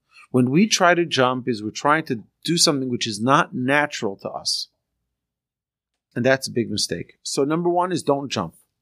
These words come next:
It's dangerous. And number two is that one small step for man, slow and steady, works. Slow and steady works. The Mishnah tells us, "Tafasta meruba lo tafasta." This is actually the Talmud.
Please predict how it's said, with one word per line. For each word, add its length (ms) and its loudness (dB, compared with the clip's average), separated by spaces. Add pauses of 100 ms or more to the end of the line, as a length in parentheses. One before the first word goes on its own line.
(300)
It's 120 -4
dangerous. 600 2 (420)
And 140 2
number 180 2
two 380 4
is 180 -2
that 160 -2
one 340 0
small 500 -2
step 340 -2
for 160 -2
man, 340 -6 (1200)
slow 600 2 (120)
and 160 0
steady, 540 -2 (360)
works. 520 -4 (800)
Slow 680 2
and 140 -4
steady 400 2
works. 540 -4 (840)
The 100 2
Mishnah 320 2
tells 360 2
us, 160 -2
"Tafasta 640 0
meruba 540 0
lo 160 2
tafasta." 640 -4
This 120 -2
is 40 4
actually 300 2
the 100 -4
Talmud. 440 0